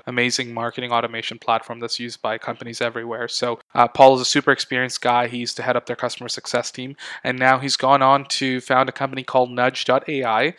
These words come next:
which enables sales organizations to leverage personal relationships in their outreach.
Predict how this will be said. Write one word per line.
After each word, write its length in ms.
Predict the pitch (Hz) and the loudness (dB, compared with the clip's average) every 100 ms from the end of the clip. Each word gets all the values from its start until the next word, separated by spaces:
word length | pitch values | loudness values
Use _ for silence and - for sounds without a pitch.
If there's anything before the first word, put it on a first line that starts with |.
| - | -4
which 180 | 127 | -2
enables 320 | 131 127 131 - | -2 -2 -2 0
sales 300 | 139 127 135 | 2 2 0
organizations 680 | 127 120 120 123 - 123 | -2 -4 -6 -6 -6 -8
to 100 | - | -6
leverage 480 | 127 120 117 123 - - - - | -2 -2 -2 -6 -6 -10 -20 0
personal 360 | 135 127 135 | 0 2 2
relationships 640 | 123 120 120 120 - 117 120 | 0 -2 -6 -6 -6 -6 -10
in 80 | |
their 120 | 117 101 | -12 -10
outreach. 540 | 107 76 71 - - | -10 -12 -16 -12 -12